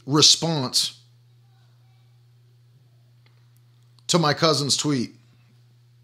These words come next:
"By the way," this is what the guy wrote, "By the way,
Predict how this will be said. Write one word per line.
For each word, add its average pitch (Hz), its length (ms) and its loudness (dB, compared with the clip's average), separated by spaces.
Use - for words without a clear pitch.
"By 170 320 6
the 214 80 8
way," 196 360 8
this 160 140 4
is - 60 2
what 180 120 0
the 170 40 -2
guy 160 220 6
wrote, 135 400 2
"By 190 220 6
the 196 100 2
way, 180 440 4